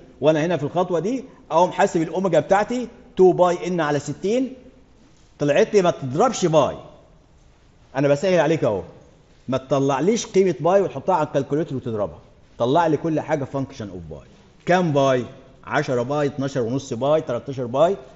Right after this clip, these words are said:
ليه؟ لانك انت الباي دي بتبرجل لك الايه؟ الجرافيك بتاعك، بتخلي عندك كسور وتتعبك في الجرافيك. فانت سيبها كده على جنب باي، واعتبرها كانها سكيل، وفي الاخر خالص النتيجه تقوم ضاربها في ايه؟ في باي.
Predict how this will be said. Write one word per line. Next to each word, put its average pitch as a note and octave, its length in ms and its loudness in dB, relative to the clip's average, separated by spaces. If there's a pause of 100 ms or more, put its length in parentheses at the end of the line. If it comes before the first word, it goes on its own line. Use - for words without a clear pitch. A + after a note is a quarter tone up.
(120)
ليه؟ C#3+ 140 0
لانك D3 360 0
انت G#3 140 0
الباي E3+ 280 2
دي E3+ 180 0
بتبرجل D3 600 2
لك F3 160 -2
الايه؟ E3 500 0 (580)
الجرافيك C#3 440 -2
بتاعك، G2 400 -6
بتخلي E3 360 -2
عندك E3+ 320 0
كسور G#3+ 480 4 (300)
وتتعبك C#3 520 2
في - 100 -2
الجرافيك. B2+ 420 0 (480)
فانت D3+ 220 -2
سيبها A#3 300 4
كده A3+ 220 6
على F3 160 2
جنب F#3+ 220 2
باي، C3 280 2
واعتبرها F3 420 2
كانها G3 360 -2
سكيل، C#3 420 -2 (420)
وفي C#3 180 0
الاخر C4 360 -2
خالص A#3+ 380 4
النتيجه A#3+ 520 0 (260)
تقوم D#3 180 0
ضاربها C#3+ 280 0
في B2 120 -8
ايه؟ C#3 260 -2 (420)
في C3 60 -2
باي. F#2 200 -4